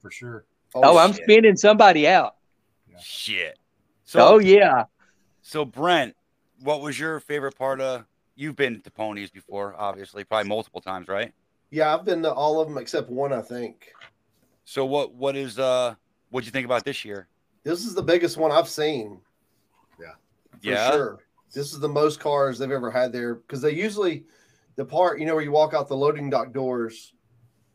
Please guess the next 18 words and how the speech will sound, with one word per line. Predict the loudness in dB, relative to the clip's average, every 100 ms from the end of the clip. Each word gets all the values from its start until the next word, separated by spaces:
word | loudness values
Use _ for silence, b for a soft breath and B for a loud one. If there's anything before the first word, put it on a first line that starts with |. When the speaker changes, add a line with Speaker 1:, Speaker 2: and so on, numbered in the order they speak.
| _ _
Speaker 3:
that's | -8 -6
usually | -4 -6 -6
parking | 0 2 2 -6 -10
for | -8 -8 -8
vendors | -4 -4 -2 -6 -8
and | -14
stuff. | -10 -10 -12 -18 _ _ _ _ _ _ _ _ _ -6
And | 0
that | 0
was | 0 -4
full | -2 -2
of | -4
cars | -2 0 0
on | -6 -8
Friday. | -8 -2 -2 -2 -6 -10 -14 -10
It |
was | -8 -8
crazy. | -14 -8 -6 -4 -8 -12